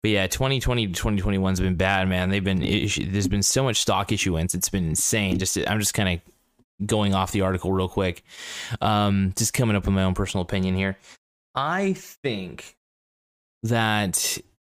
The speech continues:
uh, a lot of shareholders are being fucked right now because, the, first off, issuing new shares causes dilution in the, in the share price.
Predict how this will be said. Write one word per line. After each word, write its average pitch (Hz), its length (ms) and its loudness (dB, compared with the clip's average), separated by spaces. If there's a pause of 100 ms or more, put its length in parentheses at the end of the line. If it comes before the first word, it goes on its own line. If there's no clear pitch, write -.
(680)
uh, 87 180 2
a 82 80 2
lot 113 220 2
of 107 60 2
shareholders 107 580 2
are - 40 0
being 92 200 2
fucked 107 340 0
right 98 140 2
now 95 140 2
because, 95 360 0
the, 98 80 0
first 127 260 0
off, 92 320 0
issuing 117 400 2
new 104 140 2
shares 101 340 0
causes 95 420 0
dilution 90 580 0
in 87 100 0
the, 87 140 0
in 95 160 0
the 90 60 2
share 90 260 0
price. 85 480 0